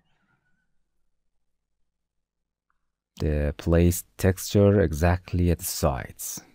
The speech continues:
in a cubic mode. For example, this sphere, we also test different mode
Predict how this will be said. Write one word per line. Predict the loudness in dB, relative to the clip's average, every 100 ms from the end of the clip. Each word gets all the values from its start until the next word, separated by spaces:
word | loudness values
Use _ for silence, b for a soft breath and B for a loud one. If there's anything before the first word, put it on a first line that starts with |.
| b b _ _ _
in | -8
a | -8
cubic | -6 -8 -8 -12
mode. | -12 -12 -18 _ _ B B B B B B B B _ 0
For | 4
example, | 6 6 4 4 6 6
this | 2 0 0
sphere, | 0 -4 0 8 10 12 10 4 -2
we | 4
also | 4 4 0
test | -4 -2 -4 -2
different | -4 -2 0 2
mode | 4 4 6 4 2